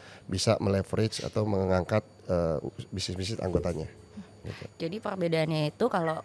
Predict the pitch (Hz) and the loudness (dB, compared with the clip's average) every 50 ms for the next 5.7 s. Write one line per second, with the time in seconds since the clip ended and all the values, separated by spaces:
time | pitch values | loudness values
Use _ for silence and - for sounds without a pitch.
0 | - - 170 160 160 156 160 156 156 156 165 156 165 - - 165 165 165 165 160 | -6 -6 -4 -4 -2 -4 -4 -4 -4 -4 -6 -6 -8 -6 -4 -2 0 2 2 2
1 | 160 165 - - 233 254 262 247 226 190 185 190 175 165 165 185 233 254 - 208 | 2 2 2 4 4 4 4 4 2 2 2 2 2 2 0 0 0 -2 -2 -2
2 | 196 196 190 190 196 - - 254 226 220 196 190 180 185 190 240 269 269 226 196 | 0 0 0 -2 0 0 0 2 2 4 8 8 10 10 10 8 8 6 6 6
3 | 104 107 120 120 104 92 104 110 104 104 101 98 101 92 107 123 120 110 98 92 | 8 8 8 8 8 8 10 10 10 8 8 6 6 6 8 10 10 10 10 8
4 | 101 101 101 104 127 131 110 110 117 131 131 123 120 120 123 127 131 131 117 101 | 6 4 4 2 4 6 8 10 12 12 12 10 8 8 10 12 12 12 10 8
5 | - - - - 101 104 101 - 110 110 123 156 175 | 6 2 2 4 4 4 6 6 8 10 10 10 10